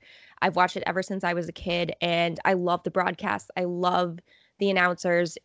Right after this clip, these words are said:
and it's just sad that I honestly have no idea what I'm gonna do this upcoming season. Do I have to purchase cable just so I can freaking watch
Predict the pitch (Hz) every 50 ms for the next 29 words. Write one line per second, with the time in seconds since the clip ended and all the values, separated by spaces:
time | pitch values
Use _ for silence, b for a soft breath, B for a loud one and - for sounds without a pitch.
0 | _ - 185 180 175 175 175 175 175 170 - - - - 202 190 - - - 208
1 | 196 - - - 190 185 190 190 185 165 151 165 160 165 165 - _ _ - 180
2 | 175 175 170 170 170 170 175 175 - - _ _ _ _ _ _ - 190 190 190
3 | 196 190 - 202 185 185 202 190 196 180 170 175 175 170 175 165 175 170 175 175
4 | 175 175 175 170 160 180 175 165 175 - - - - - - 196 170 165 165 -
5 | - 202 180 185 175 180 - - b b b b b b - 214 185 180 180 -
6 | 190 175 - 208 180 - 190 170 - - 190 165 165 190 208 208 180 175 170 -
7 | 185 175 175 185 - 170 165 - 185 175 - 175 165 165 170 175 - - -